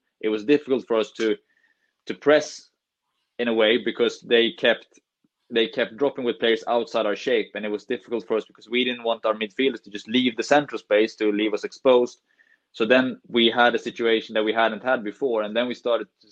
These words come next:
think, "Okay, how can we deal with that in the future?" And then we worked on, on that in a session. So it's,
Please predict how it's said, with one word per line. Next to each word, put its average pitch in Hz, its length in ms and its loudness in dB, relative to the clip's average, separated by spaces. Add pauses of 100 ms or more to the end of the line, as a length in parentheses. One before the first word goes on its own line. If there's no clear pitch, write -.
think, 113 180 -10
"Okay, 107 220 -2
how 117 300 2
can 113 160 -10
we 107 140 -4
deal 113 180 0
with 110 120 0
that 131 220 4
in 120 80 -12
the 104 60 -6
future?" 92 480 -10 (280)
And 107 140 -6
then 113 220 0
we 107 140 -2
worked 120 440 0
on, 104 160 -8 (440)
on 107 140 -6
that 120 220 2
in 117 80 -8
a 107 40 -8
session. 90 360 -10
So 107 300 -2 (1000)
it's, 120 280 -8